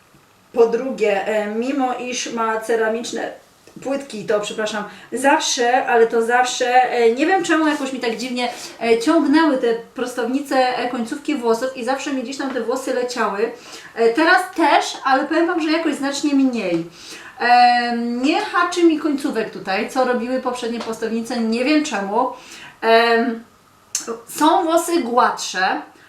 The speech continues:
są gładsze jakieś takie, może faktycznie to jest ta zasługa tego, e, olejku arganowego.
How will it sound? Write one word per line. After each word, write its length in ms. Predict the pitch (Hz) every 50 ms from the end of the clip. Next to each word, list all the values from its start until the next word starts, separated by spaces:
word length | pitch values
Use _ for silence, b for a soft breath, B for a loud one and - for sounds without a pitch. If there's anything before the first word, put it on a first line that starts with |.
| B B B
są 320 | - - 277 302 349 349
gładsze 360 | 294 262 240 233 233 - -
jakieś 340 | 226 214 202 202 - 214 -
takie, 320 | - 190 185 - 220 226 240
może 300 | 247 277 302 311 339 339
faktycznie 400 | 294 269 - 302 294 - 294 277
to 100 | - 254
jest 160 | 262 262 -
ta 100 | 254 233
zasługa 420 | 233 240 - - 254 233 247 247
tego, 460 | 247 240 226 220 233 226 226 220 -
e, 280 | 214 214 208 208 202 -
olejku 420 | 220 214 220 240 269 - - 247
arganowego. 880 | 226 220 214 208 226 233 233 233 226 202 202 185 175 180 180 190 214 -